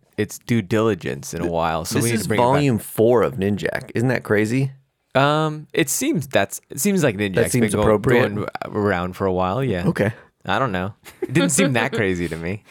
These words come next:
Speaker 2: <laughs> I don't know. It's just weird that that would be on its, like, fourth restart.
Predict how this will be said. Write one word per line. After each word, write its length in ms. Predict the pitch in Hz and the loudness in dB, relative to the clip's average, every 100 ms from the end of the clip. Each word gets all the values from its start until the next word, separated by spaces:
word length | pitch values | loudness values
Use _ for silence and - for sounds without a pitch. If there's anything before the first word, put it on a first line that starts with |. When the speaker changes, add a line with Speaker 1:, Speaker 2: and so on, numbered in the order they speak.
| - | -12
Speaker 2:
<laughs> 220 | 220 226 - | -10 -6 0
I 120 | 202 | 2
don't 100 | 131 | 2
know. 120 | 101 | 2
It's 120 | 127 | 0
just 160 | 151 135 | -2 -2
weird 440 | 117 127 98 - | 0 0 0 0
that 160 | 107 98 | 0 4
that 140 | 107 | 4
would 120 | 104 98 | 2 2
be 140 | 104 | 2
on 80 | 104 | 2
its, 140 | 95 | 0
like, 200 | 90 76 - _ _ - | -2 -2 -8 _ _ -16
fourth 680 | - - - 101 101 - - _ _ _ | -14 -8 0 2 2 -2 -20 _ _ _
restart. 680 | 82 85 113 - - - | -4 0 0 0 -2 -4